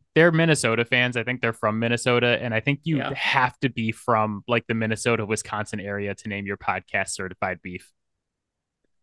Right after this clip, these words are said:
Speaker 1: You don't get that in Michigan.
Speaker 2: I mean, I think that would be the perfect name for a podcast that is, like, strictly about rivalries.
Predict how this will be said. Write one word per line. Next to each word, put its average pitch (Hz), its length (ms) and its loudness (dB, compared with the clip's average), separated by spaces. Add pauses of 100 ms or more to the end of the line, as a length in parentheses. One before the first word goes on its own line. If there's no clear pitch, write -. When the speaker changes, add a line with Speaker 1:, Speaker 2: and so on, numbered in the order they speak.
(760)
Speaker 1:
You 127 80 -2
don't 139 120 4
get 123 180 2
that 98 140 0
in 95 80 -10
Michigan. 92 240 4
Speaker 2:
I 180 40 6
mean, 170 440 6 (1700)
I 147 100 2
think 208 500 0
that 147 260 2
would 151 200 2
be 143 560 2 (260)
the 135 240 -4
perfect 131 680 -8 (720)
name 120 320 -8
for 131 180 -4
a 110 120 -6
podcast 131 680 -6
that - 160 -10
is, 117 300 -6
like, 120 380 -6
strictly - 760 -8
about 113 320 -6
rivalries. 98 840 -12